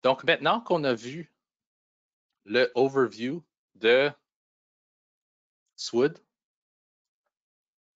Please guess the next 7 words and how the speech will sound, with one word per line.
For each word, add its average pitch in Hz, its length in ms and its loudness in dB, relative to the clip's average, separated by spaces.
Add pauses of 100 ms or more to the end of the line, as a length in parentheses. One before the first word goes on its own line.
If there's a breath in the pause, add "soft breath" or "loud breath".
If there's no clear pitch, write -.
(140)
on 117 100 0
va 127 140 4
voir 139 520 0 (280)
comment 170 340 4
Swood 143 420 -4 (580)
peut 127 120 2
être 143 260 0